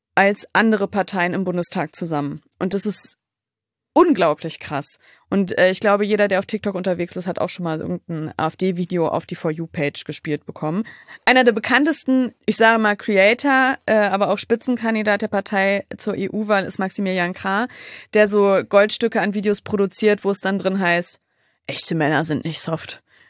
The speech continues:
Echte Männer sind rechts." Und noch ganz viele andere ganz schwierige Sachen, die nur so vor Toxic Masculinity triefen. Und jetzt gibt's ein paar gute Nachrichten. Die Plattform hat endlich reagiert und er hat so einen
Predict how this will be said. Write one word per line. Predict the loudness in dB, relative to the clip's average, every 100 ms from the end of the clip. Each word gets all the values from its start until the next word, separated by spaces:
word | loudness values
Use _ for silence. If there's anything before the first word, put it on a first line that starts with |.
| -4
Echte | -2 2
Männer | 2 2 2
sind | -2
rechts." | 2 0 2 -6 -6 _ _ -20 -20 -20 _
Und | -2
noch | 0
ganz | 0 0 0
viele | 0 0
andere | 2 2 0 0
ganz | 0 0 -4 -12 _
schwierige | -4 2 4 4 4
Sachen, | 4 2 2
die | 0
nur | 0
so | -2
vor | -2 -4
Toxic | -2 -2 -2 -6
Masculinity | -4 -4 -4 -2 -2 -2 -4 -6
triefen. | -4 0 0 2 0 -2 -4 -14 -20 -18 -18 -20 _
Und | -2
jetzt | -2
gibt's | -4 -6
ein | -4
paar | -2 0
gute | 0 0
Nachrichten. | 0 0 0 -4 -4 -4 -2 -4
Die | -6
Plattform | 0 0 0 -2
hat | -2
endlich | -4 -6 -4
reagiert | -2 -2 -2 0 2 2 -2
und | -6 -4
er | -4
hat | -4
so | -4
einen | -4 -4